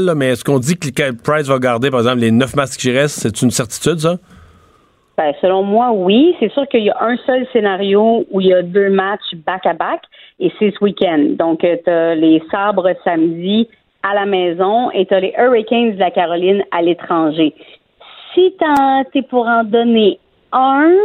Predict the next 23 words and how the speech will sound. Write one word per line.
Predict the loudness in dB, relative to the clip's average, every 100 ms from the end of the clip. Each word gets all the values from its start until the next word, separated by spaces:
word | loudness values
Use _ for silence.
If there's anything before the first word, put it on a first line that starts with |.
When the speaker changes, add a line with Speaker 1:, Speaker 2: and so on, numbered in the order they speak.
| 4
Speaker 2:
mais | 2
encore | 0 0 0 2
là, | 2 4 2 -4 -20 _ -8
dans | -2 0
la | 0 0
position | -2 -2 -2 -2 0
où | 2 0
on | 2
est | 0
actuellement, | 0 0 0 2
alors | 0 -2
qu'on | 0 -2
est | -2
à | -2
un | -2
point | 0 -2
de | 0
faire | -2
les | -2 0
séries, | -2 0 -2 -6 -18 -20 -6
euh, | -4 -2
peux-tu | -2 -4 -2
vraiment | 0 0 0 0 0 0